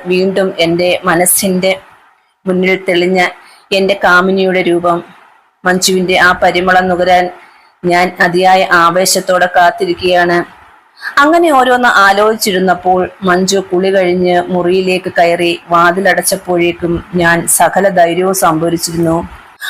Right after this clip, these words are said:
അവളിൽ നിന്നും പൊട്ടിവിടർന്ന ചന്ദ്രികാ സോപ്പിന്റെ നറുമണം എന്നെ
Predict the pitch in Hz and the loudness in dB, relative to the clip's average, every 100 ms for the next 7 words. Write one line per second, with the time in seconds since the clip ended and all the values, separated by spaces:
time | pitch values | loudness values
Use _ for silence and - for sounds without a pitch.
0 | - 247 311 339 320 311 311 302 190 233 | 0 2 4 2 2 2 0 0 -2 -2
1 | 233 214 214 208 202 - 170 170 185 196 | 0 0 2 2 0 0 -2 0 0 2
2 | 208 214 196 202 196 190 170 180 180 175 | 2 0 -2 -2 0 2 0 0 2 0
3 | 175 - 165 175 180 | -2 -4 -2 0 0